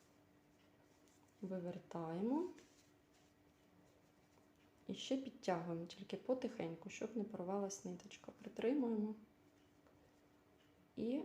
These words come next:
тут закріплюємо петельку і робимо вузлик. Одна сторона у нас готова. Таємо,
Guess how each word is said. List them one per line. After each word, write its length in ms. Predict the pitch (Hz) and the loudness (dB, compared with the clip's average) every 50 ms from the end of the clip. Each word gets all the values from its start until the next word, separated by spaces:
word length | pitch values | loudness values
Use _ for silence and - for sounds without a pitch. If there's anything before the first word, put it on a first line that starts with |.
| - - - - | -2 -8 -12 -4
тут 320 | - 214 226 226 226 - - - - - - - - - - - - | -2 0 0 0 -2 -6 -14 -16 -20 -20 -20 -20 -20 -20 -16 -6 -4
закріплюємо 1300 | 196 180 180 196 214 247 247 - - 196 - 185 185 185 - 202 190 185 185 185 180 185 185 185 190 196 - - - - - - - - - | -4 0 2 4 4 4 2 0 -2 0 0 0 0 0 -2 -2 0 0 2 2 0 0 0 -2 -4 -6 -8 -12 -20 -20 -20 -20 -20 -10 0
петельку 580 | - 330 392 - 349 269 262 - - 240 240 240 - - - - | 0 0 2 2 0 -2 -2 0 2 2 2 2 -2 -10 -6 -2
і 160 | 294 339 302 | -2 0 2
робимо 440 | 247 202 226 220 214 196 180 175 170 | 4 4 4 4 4 4 4 2 0
вузлик. 420 | 180 175 180 180 - 175 170 - - - - - - - - - - - - - - - - - - - - - - - - - - - - - - - - - - - - - - - - - | 0 -2 -4 -2 -2 -2 -2 -4 -6 -14 -18 -20 -20 -20 -20 -20 -20 -20 -20 -20 -20 -20 -20 -20 -20 -20 -20 -20 -20 -20 -20 -20 -20 -20 -20 -20 -20 -20 -20 -20 -20 -20 -20 -20 -20 -18 -10 -6
Одна 280 | 208 180 180 214 254 277 | -4 0 2 2 2 2
сторона 500 | - - - - 175 170 175 196 240 247 | 0 -2 -4 -2 -2 0 2 4 4 6
у 100 | 202 180 | 6 6
нас 180 | 190 220 220 | 6 4 2
готова. 640 | 220 190 190 170 - - 180 180 180 180 185 180 185 - - - - - - - - - - - - - - | 2 0 -4 -6 -4 -2 0 0 0 0 0 -2 -4 -6 -10 -18 -20 -20 -20 -20 -20 -20 -20 -20 -16 -8 -4
Таємо, 500 | 180 175 170 180 196 233 262 285 302 | -2 0 2 4 4 6 6 6 4